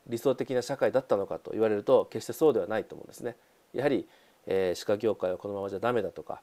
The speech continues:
えー、閉塞感があるとか、えー、不満ないしは、えー、まあ、なんていうかな、変えようという言葉にあふれていたと思います。その時点に戻ってもしょうがないんじゃないかと思います。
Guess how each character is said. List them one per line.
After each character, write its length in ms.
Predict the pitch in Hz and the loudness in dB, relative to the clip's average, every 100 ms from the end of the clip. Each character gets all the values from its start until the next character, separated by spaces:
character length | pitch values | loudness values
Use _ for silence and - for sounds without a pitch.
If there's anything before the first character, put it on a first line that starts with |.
| _ _ _ _ | _ _ _ _
え 180 | 98 92 | -8 -6
ー、 20 | |
閉 140 | 113 107 | -4 -2
塞 160 | 117 | -2
感 220 | - 92 90 | -2 -4 0
が 100 | 104 | -2
あ 40 | |
る 80 | 101 | -2
と 100 | 80 | -6
か、 200 | 78 - _ _ _ - | -10 -12 _ _ _ -6
え 2250 | 85 85 82 78 78 76 80 82 82 50 50 50 50 50 50 50 50 50 50 50 50 - - | -2 -2 -2 -6 -10 -10 -10 -12 -10 -10 -10 -10 -12 -10 -10 -10 -10 -10 -12 -12 -12 -12 -12
ー、 60 | |
不 100 | - | -4
満 300 | 127 113 101 - _ _ - | 2 2 0 -8 _ _ -4
な 120 | 113 | -4
い 60 | 98 | -4
し 160 | - | -6
は、 200 | 85 78 _ _ _ _ | -6 -6 _ _ _ _
え 1000 | 82 78 73 71 76 78 80 80 - - 107 | -6 -4 -4 -6 -8 -8 -10 -12 -12 -10 -4
ー、 20 | |
ま 100 | 101 | -4
あ、 100 | - _ _ _ _ _ _ | -4 _ _ _ _ _ _
な 80 | 82 | -14
ん 20 | |
て 80 | - | -14
い 60 | - | -14
う 20 | |
か 60 | |
な、 120 | 90 82 | -14 -4
変 140 | 123 139 | 6 8
え 20 | |
よ 120 | 135 | 8
う 40 | |
と 100 | 104 | 6
い 180 | 98 90 | -2 -4
う 60 | 78 _ | -8 _
言 200 | - - | -10 -6
葉 80 | 98 | -6
に 100 | 90 | -6
あ 60 | 107 | -4
ふ 100 | 143 | -2
れ 80 | 143 | 0
て 80 | |
い 60 | 104 | -2
た 100 | 113 | -4
と 80 | 104 | -2
思 100 | 127 | 0
い 40 | |
ま 100 | 131 | 0
す。 200 | 127 - _ _ - | -2 -6 _ _ -6
そ 120 | 151 | 2
の 80 | 170 | 2
時 120 | 190 | 6
点 120 | 208 | 6
に 60 | 139 | 6
戻 180 | 139 139 | 2 2
っ 60 | |
て 80 | 113 | 0
も 60 | 98 | 0
し 100 | 120 | 2
ょ 60 | |
う 20 | |
が 80 | 117 | 4
な 100 | 135 | 2
い 40 | 131 | 0
ん 20 | |
じ 60 | |
ゃ 40 | 101 | -2
な 60 | |
い 60 | 85 | -6
か 100 | 76 | -10
と 140 | - 98 | -14 -12
思 160 | 101 | -8
い 60 | 98 | -8
ま 120 | 95 | -10
す。 160 | - | -14